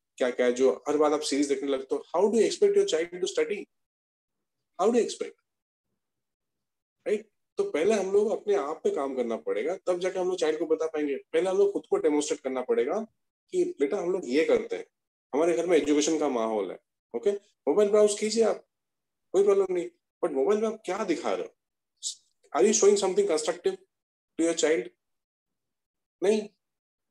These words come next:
तो अगर आपके घर में ही इतना ज्यादा mobile का addiction है, पा-, daddy मम्मी, अ, mobile लेके बैठे हुए हैं घंटों पे घंटा,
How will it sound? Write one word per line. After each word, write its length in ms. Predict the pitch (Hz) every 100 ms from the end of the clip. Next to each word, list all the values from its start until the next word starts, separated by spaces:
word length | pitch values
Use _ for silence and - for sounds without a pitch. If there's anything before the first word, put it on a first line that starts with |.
| _ _ _
तो 60 | -
अगर 260 | 151 202
आपके 240 | 214 202 208
घर 300 | - 135 143
में 140 | 196
ही 160 | 208 226
इतना 240 | - 202
ज्यादा 200 | 180 185
mobile 320 | 170 147 165
का 140 | 165 170
addiction 360 | 147 151 165
है, 120 | 165 160
पा-, 260 | - 127 -
daddy 240 | 131 151
मम्मी, 340 | 160 151 165 160
अ, 880 | 160 _ _ _ _ 117 - 117 113
mobile 300 | 127 147 147
लेके 280 | 143 147
बैठे 420 | 139 - 127 135 170
हुए 140 | 165
हैं 100 | 151
घंटों 280 | 143 139 151
पे 120 | 151
घंटा, 380 | 143 143 143